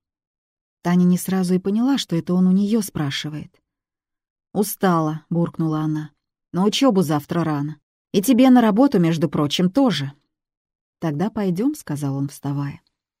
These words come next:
Вышли из беседки, пошли к улице Сурикова. Почему-то туда, хотя Аделина жила на Верещагина. «Вася в Токио по делам улетел», сказала она.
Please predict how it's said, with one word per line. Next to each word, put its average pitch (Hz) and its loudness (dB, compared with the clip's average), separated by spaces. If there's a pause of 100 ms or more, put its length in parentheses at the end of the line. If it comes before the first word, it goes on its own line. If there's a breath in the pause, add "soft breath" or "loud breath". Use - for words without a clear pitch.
(340)
Вышли 247 2
из 196 4
беседки, 226 -2
пошли 180 -2
к 294 -8
улице 220 -2
Сурикова. 143 -8 (640)
Почему-то 196 0
туда, 185 -4 (360)
хотя 170 -2
Аделина 175 0
жила 143 -4
на 185 0
Верещагина. 147 -6 (800)
«Вася 240 0
в - -6
Токио 254 2
по 170 -2
делам 175 0
улетел», 170 -2
сказала 160 -6
она. 156 -6